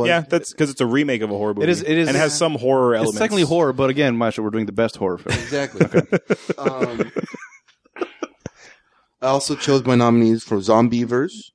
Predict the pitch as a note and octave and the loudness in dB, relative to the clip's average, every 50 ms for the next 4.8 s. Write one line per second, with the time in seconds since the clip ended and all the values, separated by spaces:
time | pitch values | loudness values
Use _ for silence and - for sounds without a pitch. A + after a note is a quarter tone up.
0 | _ _ _ _ _ _ _ _ - - - - B2+ A#2+ - G2+ G2 G2 F#2+ G#2 | _ _ _ _ _ _ _ _ -16 -10 -8 -6 -6 -6 -6 -8 -8 -8 -10 -12
1 | G#3+ - - G#3+ - - F4+ - - D#4+ - - - B3 - - - - - - | -6 -2 0 0 2 2 0 0 0 -2 -2 -2 -4 -6 -4 -4 -6 -6 -4 -2
2 | C3+ C#3+ C3+ A#2+ C3+ - - C3 A#2 - E3 C3+ - D3 C#3 C3 C3 B2+ A#2+ A#2+ | 0 2 2 2 0 0 0 -2 0 0 0 2 2 2 2 2 2 0 0 2
3 | B2 B2+ A#2 - A#2+ A2+ A2+ B2 A#2+ G#2+ G2+ G2 G#2+ A#2 A2 A#2 B2 B2 C3 B2 | 2 0 0 0 0 0 2 2 2 0 0 -2 -4 -2 0 0 2 2 2 2
4 | A2+ A2+ G#2+ - - C#3+ D#3 - - - - - - - - | 2 2 0 0 0 0 -2 -2 -2 -8 -12 -14 -16 -18 -20